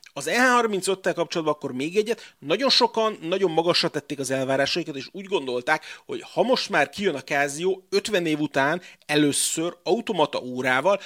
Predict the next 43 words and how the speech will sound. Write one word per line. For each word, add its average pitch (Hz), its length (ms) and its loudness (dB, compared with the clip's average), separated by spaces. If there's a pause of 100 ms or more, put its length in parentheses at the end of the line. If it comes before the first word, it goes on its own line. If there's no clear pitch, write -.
(120)
akkor - 540 -4
biztos, 196 420 -2
hogy 156 140 -4
hoznak 147 320 -4
valami 135 280 -4
saját 107 480 -2
kalibert, 85 460 -8
vagy 139 140 -8
valami 185 220 -2
saját 202 400 -4
módosított 185 580 -6
kalibert, 82 380 -12 (200)
vagy 151 180 -2
valami 196 240 0
teljesen 185 500 -2
mást. - 400 -8
Ezzel 208 340 0
szemben 170 360 -2
ez 156 140 -4
ilyen 156 220 -6
kicsit - 360 -8
csalódáskeltő, 143 800 -2
hogy 135 240 -8 (100)
nem 147 220 -4
ez 117 160 -8
történt, 156 380 0 (180)
és - 160 -4
ez 185 240 -2
alapvetően 247 720 -2 (420)
én 208 180 -2
nem 220 220 -4
lepődtem 190 540 0
meg 135 240 -4
rajta, 143 440 -2 (180)
de 143 160 -6
nagyon 208 260 -2
sokan 202 300 -4
szerintem 165 440 -4
azt 147 220 -6
várták, 139 380 -6
hogy 139 140 -14
akkor 135 300 -14
most 127 220 -14